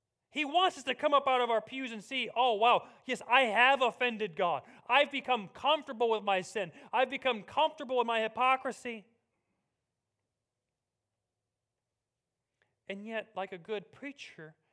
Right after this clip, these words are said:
Isaiah doesn't leave them afflicted, but he offers them comfort for that affliction. But we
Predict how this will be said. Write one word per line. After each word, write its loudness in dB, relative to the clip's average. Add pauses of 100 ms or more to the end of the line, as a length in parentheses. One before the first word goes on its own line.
(1120)
Isaiah -6
doesn't -8
leave -8
them -6
afflicted, -14 (1800)
but -8
he -8
offers -2
them -6 (100)
comfort -6 (720)
for -20
that -6
affliction. -18 (3750)
But -6
we -10